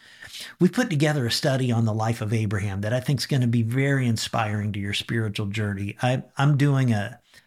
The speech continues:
a ten-minute video lesson for each week for the small groups if you wanna use it in your group. We'll have on-campus groups with childcare if you need it, off-campus groups, online groups.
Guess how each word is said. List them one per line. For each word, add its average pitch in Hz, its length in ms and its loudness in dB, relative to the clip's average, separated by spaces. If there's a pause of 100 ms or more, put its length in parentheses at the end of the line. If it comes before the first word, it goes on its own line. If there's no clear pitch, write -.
a 120 80 0
ten-minute 147 640 2
video 127 520 2
lesson 147 500 0
for 120 160 -4
each 127 320 -2
week 135 200 0
for - 120 -6
the 120 80 -2
small 127 360 -2
groups 127 340 -4
if 117 140 -6
you 120 80 -2
wanna 117 180 2
use 117 300 2
it 120 120 -2
in 123 140 -2
your 120 140 -2
group. 131 480 -4 (480)
We'll 131 160 4
have 113 260 2
on-campus 127 840 0
groups 135 420 -2
with 117 220 -4
childcare 147 760 0
if 131 100 -6
you 151 120 0
need 143 260 2
it, 151 260 -2
off-campus 147 720 -2
groups, 143 440 0 (240)
online 147 640 4
groups. 135 460 -2